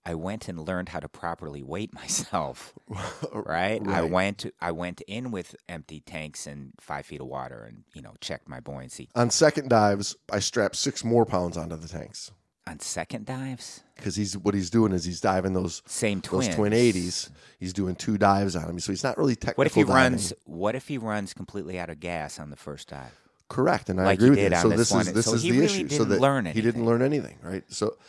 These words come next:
Speaker 2: but I mean, this thinking is still shows up
Speaker 1: I know.
Speaker 2: on dive boats today.
Speaker 1: Well, the, again, we're getting to the root of much of this I learned about diving from that.
Speaker 2: Yes, and, uh, like, w-, when he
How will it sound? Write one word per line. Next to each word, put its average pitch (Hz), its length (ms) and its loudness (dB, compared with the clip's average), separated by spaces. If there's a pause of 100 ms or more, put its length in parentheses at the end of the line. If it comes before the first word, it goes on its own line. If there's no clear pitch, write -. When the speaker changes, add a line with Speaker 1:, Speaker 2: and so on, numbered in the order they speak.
(260)
Speaker 2:
but 127 380 6 (120)
I 113 80 -2
mean, 113 360 -2 (160)
this - 540 -2 (140)
thinking 110 420 0
is 90 140 -2
still 104 640 0
shows 101 360 0
up 110 300 0 (140)
Speaker 1:
I 85 160 -8
know. 78 80 -4
Speaker 2:
on 101 100 2
dive 92 240 4
boats 92 260 0
today. 98 360 -2 (180)
Speaker 1:
Well, 87 200 -6
the, 82 160 -10
again, 80 400 -10
we're 71 80 -12
getting 90 260 -6
to 90 100 -8
the 78 120 -6
root 85 300 0
of 73 160 -6 (140)
much 85 400 -6
of 73 140 -8
this 73 260 -10
I 73 100 -10
learned 76 300 -10
about 67 260 -12
diving 71 400 -12
from 65 280 -18
that. 64 500 -16 (300)
Speaker 2:
Yes, 123 260 0
and, 98 160 -2
uh, - 80 -2
like, 107 140 0
w-, 117 180 0
when 107 140 -2
he 98 200 -2